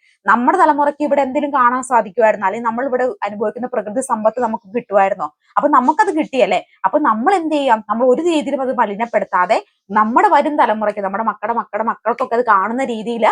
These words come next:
അതിനെ സംരക്ഷിക്കേണ്ട ഒരു ചുമതല കൂടി നമുക്ക് ഉണ്ട്. മാനവമുഖമുള്ള പരിസ്ഥിതിക്ക് ആഘാതം ഏൽപ്പിക്കാത്ത വികസന സമീപനം കൂടി നമുക്ക് സുസ്ഥിര വികസനത്തെ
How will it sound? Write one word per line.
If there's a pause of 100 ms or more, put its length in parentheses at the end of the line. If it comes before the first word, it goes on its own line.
(320)
അതിനെ
സംരക്ഷിക്കേണ്ട
ഒരു
ചുമതല
കൂടി (200)
നമുക്ക് (220)
ഉണ്ട്. (800)
മാനവമുഖമുള്ള
പരിസ്ഥിതിക്ക് (120)
ആഘാതം
ഏൽപ്പിക്കാത്ത
വികസന
സമീപനം
കൂടി
നമുക്ക്
സുസ്ഥിര
വികസനത്തെ